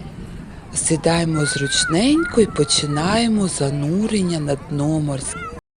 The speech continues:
На дні морському живе багато мешканців. Зараз я тобі розповім про своїх друзів,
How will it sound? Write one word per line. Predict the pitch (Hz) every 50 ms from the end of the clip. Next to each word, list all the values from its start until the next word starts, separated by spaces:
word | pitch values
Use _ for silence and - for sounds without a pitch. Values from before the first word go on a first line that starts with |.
| - 156
На | 147 147
дні | 139 143 147 170 220 240
морському | 262 269 254 214 - - - - 196 202 185 165 147 135 135
живе | - - 135 131 143 139
багато | 120 120 131 127 120 123 131 139 170 190 190 - 202 208 - -
мешканців. | 165 156 170 180 180 175 160 - - - - 147 143 139 - - 147 139 - _ -
Зараз | - - - 131 170 233 - 294 277 - -
я | 196 185
тобі | - - 165 143 143 156
розповім | 147 147 139 - - _ - 160 151 143 147 143 135 123
про | - 135 131
своїх | - - - 160 180 226 285 339 349 349 262
друзів, | 233 - 269 262 254 247 240 226 - - 226